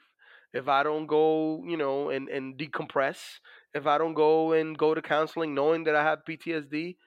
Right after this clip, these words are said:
all that, all it's gonna do is show up in different ways and is usually hurting our sailors. And I don't mean necessarily physically, but I mean long hours. I talk to you any kind of way. Uh, I'm not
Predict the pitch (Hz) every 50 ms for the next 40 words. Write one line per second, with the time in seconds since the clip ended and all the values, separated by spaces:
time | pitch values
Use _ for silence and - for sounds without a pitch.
0 | _ _ _ _ _ _ - 151 190 220 220 185 170 156 151 147 143 - _ _
1 | _ - 139 160 175 180 165 170 175 170 160 143 143 143 139 135 135 - _ -
2 | 139 135 135 135 131 127 123 - - - - - _ _ _ _ _ _ _ _
3 | _ _ - - - - - 185 170 175 170 165 165 165 160 - - 160 156 147
4 | 139 156 156 - 190 170 160 143 156 156 175 196 226 233 - - 160 156 147 139
5 | 127 139 160 180 185 160 180 185 170 170 156 135 147 147 143 139 139 127 120 113
6 | 107 - - 120 - - - - - - - - - _ _ _ _ _ _ _
7 | _ _ _ _ _ _ _ - 160 202 226 226 202 180 165 160 151 147 139 -
8 | - - 143 131 127 - _ _ 123 120 127 113 _ - 165 151 - - - -
9 | 120 117 113 113 127 135 131 127 135 139 151 151 151 147 139 131 - _ _ _
10 | _ _ _ _ _ _ - - 147 185 196 180 160 147 131 120 110 101 - -
11 | - - - - - - _ _ _ _ _ _ _ - 117 - - - 196 175
12 | - - 196 175 165 165 160 160 160 156 - - 160 147 143 139 135 131 120 92
13 | 82 - - - _ _ _ _ _ _ _ - - - 117 - - - 127 131
14 | 135 143 151 156 151 160 165 160